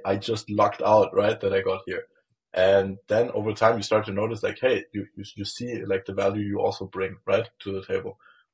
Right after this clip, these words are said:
And so that's definitely been something that, um, that changed and that I'm, yeah, I'm, I'm glad happened. And, uh,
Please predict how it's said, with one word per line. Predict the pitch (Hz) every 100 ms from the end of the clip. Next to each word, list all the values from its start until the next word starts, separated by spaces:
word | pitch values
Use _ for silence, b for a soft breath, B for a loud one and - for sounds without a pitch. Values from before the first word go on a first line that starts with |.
| _ -
And | 92
so | - 95 92 -
that's | 98 98 -
definitely | 98 - 98 98
been | - 95
something | 95 95 95 95 95
that, | 98 95 - 95
um, | 90 90 98 _ _ _ _ _ _ -
that | 120
changed | - 98 110 107 -
and | 95
that | 95
I'm, | 92 92 87 _ _ _ _ _ _ _ _ -
yeah, | 95 -
I'm, | 104 -
I'm |
glad | 95 95 95
happened. | 95 117 117
And, | 117 95 92 95
uh, | - 98 98 95